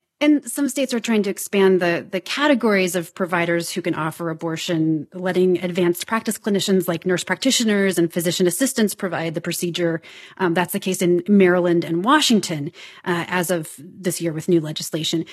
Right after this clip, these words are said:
Maryland also went a step further and actually set aside about three and a half million dollars in state funding each year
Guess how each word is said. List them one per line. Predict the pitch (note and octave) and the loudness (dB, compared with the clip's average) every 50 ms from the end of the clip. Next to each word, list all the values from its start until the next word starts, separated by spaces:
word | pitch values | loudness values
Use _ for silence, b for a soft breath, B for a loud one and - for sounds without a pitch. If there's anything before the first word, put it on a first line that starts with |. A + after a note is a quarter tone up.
| B B B - | B B B 2
Maryland | B3+ C4+ C#4+ D#4+ F4 F4 D#4 C#4+ B3+ | 4 4 6 6 4 4 4 2 2
also | A#3 G#3+ G#3+ - - A3 | 0 0 0 0 0 0
went | G3+ G3+ F#3+ - | 2 2 2 0
a | - F#3 | 0 -4
step | - - F3+ E3 - - | -2 -2 -2 -2 -4 -4
further | - - C4 D4 C#4+ B3+ A3+ | -2 0 0 2 2 4 4
and | G3+ F3+ | 4 4
actually | F3 F3 F3 - - F#3+ F3 | 2 0 -2 -2 -2 -2 -2
set | E3+ - F#3+ F3+ | 0 0 0 0
aside | E3+ - - F3 E3 E3+ E3 E3 | 0 0 0 0 0 0 0 -2
about | E3 F3 F3 D#3+ D#3 - | -4 -4 -4 -4 -4 -6
three | - - A3+ G#3+ | -6 -4 0 2
and | G#3 G3 | 4 4
a | F#3+ | 4
half | F#3 F3+ E3 - | 4 0 0 0
million | F#3 F3 F3+ F#3+ F#3+ F#3 | 2 4 6 8 8 8
dollars | F3 E3+ E3 D#3+ E3+ E3 D#3+ F3 | 6 4 4 2 2 0 2 2
in | E3+ D#3+ | 0 0
state | - - F3 D3+ - | 0 -2 -4 -4 -4
funding | - - G#3+ A3 G#3+ G#3+ G3 | 0 2 4 4 4 4 4
each | D#3+ F3 E3 - - | 2 0 -2 -4 -4
year | F3+ F3 F3 E3+ E3+ E3+ E3 | -2 -2 0 0 -2 -2 -6